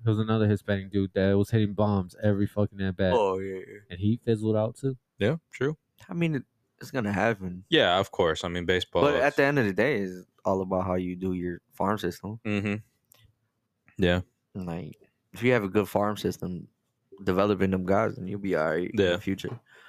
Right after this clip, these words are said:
Speaker 2: You know, 'cause baseball is not like basketball where you need superstars.
Speaker 3: No, no.
Speaker 2: You know what I mean?
Speaker 3: Yeah, if you have a bunch of decent guys.
Speaker 2: Yeah. And, like, maybe one or two, then
Speaker 3: Yeah.
Speaker 2: you'll be all right, but I don't know.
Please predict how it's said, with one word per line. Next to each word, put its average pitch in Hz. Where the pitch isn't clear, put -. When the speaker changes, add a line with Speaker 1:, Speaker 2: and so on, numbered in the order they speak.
Speaker 2:
You 151
know, 117
'cause 107
baseball 104
is 101
not 104
like 101
basketball 98
where 98
you 101
need 104
superstars. 95
Speaker 3:
No, 85
no. 82
Speaker 2:
You 76
know 104
what 101
I 98
mean? 104
Speaker 3:
Yeah, 87
if 95
you 131
have 98
a 82
bunch 87
of 85
decent 87
guys. 85
Speaker 2:
Yeah. 82
And, 95
like, 95
maybe 98
one 98
or 92
two, 113
then 98
Speaker 3:
Yeah. 95
Speaker 2:
you'll 92
be 90
all 82
right, 85
but -
I 87
don't 85
know. 80